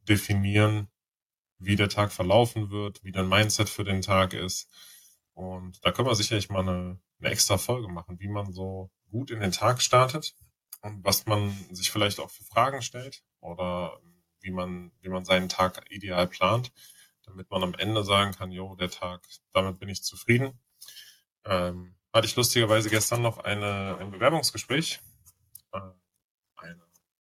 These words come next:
Dame, die bei uns im Gespräch war, die meinte, „Ja, ich,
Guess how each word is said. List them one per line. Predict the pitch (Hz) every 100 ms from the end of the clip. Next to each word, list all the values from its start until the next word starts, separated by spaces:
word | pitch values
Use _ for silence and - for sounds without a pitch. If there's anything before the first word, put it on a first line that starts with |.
| _ _ _ _ _ _ _ _ _
Dame, | - 98 113 139 147 123
die | 110
bei | 101
uns | - 117 -
im | 104 101
Gespräch | 101 107 107 -
war, | 104
die |
meinte, | 101 98 98 98
„Ja, | 101 101
ich, | 69 - -